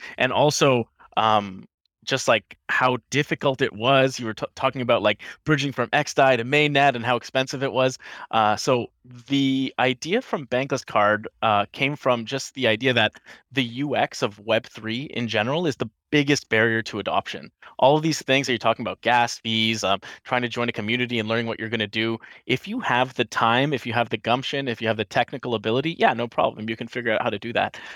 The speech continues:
But I think the vast majority of people who are around today who could benefit from Web three, uh, don't have either the time, the ability, or the desire to do that, or,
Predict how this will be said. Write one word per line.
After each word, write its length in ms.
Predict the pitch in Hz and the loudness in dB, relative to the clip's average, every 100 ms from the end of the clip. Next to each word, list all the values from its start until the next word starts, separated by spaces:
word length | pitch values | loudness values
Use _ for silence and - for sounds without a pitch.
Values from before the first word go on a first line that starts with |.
| - | -4
But 120 | - 117 | 2 2
I 100 | 120 | 2
think 240 | - 208 | -2 -2
the 100 | 127 | -4
vast 480 | 104 - 107 131 - | -2 0 0 0 -4
majority 500 | 110 - 110 113 107 | -8 -4 -2 -2 -2
of 100 | - | -6
people 480 | - 165 - 98 107 | -6 -6 -4 -6 -6
who 140 | 113 | -6
are 140 | 101 98 | -6 -2
around 280 | 110 143 147 | 0 0 -2
today 420 | - 73 107 127 - | -4 0 0 -2 -12
who 140 | - 190 | -10 -8
could 160 | 185 | -4
benefit 360 | 147 131 151 120 | 0 0 0 -4
from 200 | - 104 | -4 -4
Web 200 | 104 101 | -4 -6
three, 360 | - 147 107 107 - - | -6 -2 0 -2 -10 -8
uh, 220 | - 98 - _ | -2 0 0 _
don't 240 | - 107 - | -4 -4 0
have 320 | 117 95 90 _ _ | -2 -2 -6 _ _
either 200 | 110 110 | -2 0
the 120 | 101 | -2
time, 440 | - 117 104 107 104 | 0 2 2 2 0
the 120 | 104 | -4
ability, 560 | 98 113 107 104 98 104 | -2 2 4 2 0 -2
or 320 | 82 104 104 | 0 0 2
the 300 | 104 98 95 | 0 -2 -2
desire 520 | 98 95 95 107 - | -2 0 2 2 -2
to 120 | - | -6
do 180 | 104 98 | -8 -2
that, 220 | 104 - - | 0 0 0
or, 220 | 101 | -2